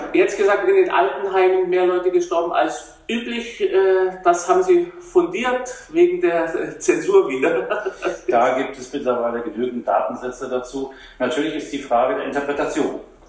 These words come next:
Speaker 1: Genau.
Speaker 2: Ähm, aber das ist ja auch etwas, was, äh, mittlerweile auch Juristen schon deutlich sagen. Wenn in unmittelbarer,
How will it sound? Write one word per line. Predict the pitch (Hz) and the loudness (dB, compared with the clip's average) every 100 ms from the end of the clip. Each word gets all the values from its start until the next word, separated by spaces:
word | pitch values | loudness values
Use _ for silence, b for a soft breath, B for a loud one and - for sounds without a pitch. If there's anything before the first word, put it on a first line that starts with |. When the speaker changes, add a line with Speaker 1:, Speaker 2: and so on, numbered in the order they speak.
| _ | _
Speaker 1:
Genau. | - 170 - 120 | 0 2 2 0
Speaker 2:
Ähm, | 117 113 113 117 | -2 -2 -4 -2
aber | 127 117 | 0 0
das | 123 131 | 0 0
ist | 127 - | -2 -4
ja | 135 | -2
auch | 127 131 | 0 -2
etwas, | 131 131 127 - | -4 -4 -4 -2
was, | 120 117 - 120 | -2 -4 -6 -6
äh, | 117 | -4
mittlerweile | 120 131 117 110 | -4 -2 -2 0
auch | - - - | 0 0 -2
Juristen | 117 127 - - 143 | -4 -2 -4 -8 -8
schon | 143 135 | -6 -2
deutlich | 131 131 - | 0 -2 -4
sagen. | - 127 - 127 113 | -4 0 0 -2 -8
Wenn | 110 123 | -8 -4
in | |
unmittelbarer, | 143 165 160 151 139 135 131 127 123 - | -4 -4 -6 -8 -4 -2 0 0 -2 -6